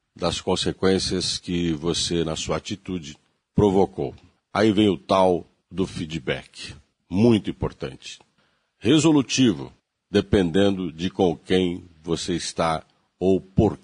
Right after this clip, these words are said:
quem você está sendo avaliado. Muitas pessoas consideram que dar um feedback, fazer a pessoa entender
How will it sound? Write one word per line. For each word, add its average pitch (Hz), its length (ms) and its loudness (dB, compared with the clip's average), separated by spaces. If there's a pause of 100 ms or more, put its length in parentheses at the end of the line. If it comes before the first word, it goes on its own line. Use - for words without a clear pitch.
quem 147 320 2
você 73 300 -10
está 78 380 -4 (440)
sendo 85 500 -2
avaliado. 82 680 -2 (960)
Muitas 190 340 2
pessoas 139 460 0
consideram 92 600 0
que 92 180 -6
dar 104 260 2
um 85 160 0
feedback, 117 800 -4 (360)
fazer 95 280 0
a 107 60 2
pessoa 101 340 0
entender 85 680 0